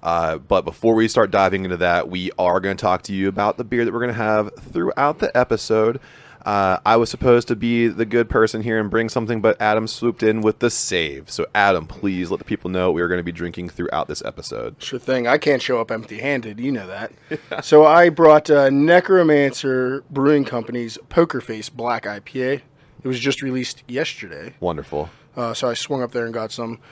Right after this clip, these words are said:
Speaker 2: They're up in the North Hills, uh, area of Pittsburgh right now.
Speaker 1: Okay.
Speaker 2: Um, they're just doing to-go can sales. Uh, they're across from the Old Country Wine, like, right off McKnight Road, not too far off McKnight
Speaker 1: Okay.
Speaker 2: Road.
Speaker 1: McKnight Road's pretty accessible, too, from,
Speaker 2: Ye-,
Speaker 1: yeah,
Speaker 2: yeah.
Speaker 1: just about anywhere.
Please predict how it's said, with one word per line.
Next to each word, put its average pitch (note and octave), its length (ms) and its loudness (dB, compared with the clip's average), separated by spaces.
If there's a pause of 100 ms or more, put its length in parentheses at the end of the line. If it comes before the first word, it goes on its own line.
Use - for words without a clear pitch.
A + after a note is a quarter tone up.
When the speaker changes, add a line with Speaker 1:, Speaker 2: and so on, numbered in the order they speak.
(220)
Speaker 2:
They're E3 140 8
up D3+ 120 8
in C3+ 80 0
the B2+ 60 0
North C3 340 -2
Hills, D3 640 -10 (180)
uh, D3+ 220 -4
area D#3+ 300 2
of D3+ 100 -6
Pittsburgh F3+ 380 -6
right F3 180 -6
now. F#3+ 200 -8
Speaker 1:
Okay. F#3+ 200 -2
Speaker 2:
Um, B2+ 380 0
they're C3 80 -2
just C#3 200 -8
doing C#3+ 180 2
to-go C3+ 280 2
can B2+ 300 -6
sales. B2+ 500 -8 (560)
Uh, A#2+ 360 -4
they're A#2 180 -4
across D#3 560 -2
from F#3 140 -6
the E3 80 2
Old D3+ 160 2
Country C3+ 340 -8
Wine, C#3+ 440 -4
like, A2 440 -14 (340)
right G#3 160 12
off G#3+ 120 10
McKnight C#3+ 320 0
Road, A#2+ 180 -4
not B2 160 -6
too C3 140 -12
far A#2+ 180 -6
off - 100 -10
McKnight F3 160 8
Speaker 1:
Okay. E2 380 4
Speaker 2:
Road. F2 80 -14
Speaker 1:
McKnight B2 380 2
Road's A2 240 8
pretty F#2 260 2
accessible, E2 400 -2
too, F#2 220 -2
from, D#2+ 180 -4
Speaker 2:
Ye-, E2+ 140 2 (160)
Speaker 1:
yeah, F2 280 0
Speaker 2:
yeah. B2 280 -6
Speaker 1:
just - 120 -12
about D#2 160 -2
anywhere. D#2+ 360 -4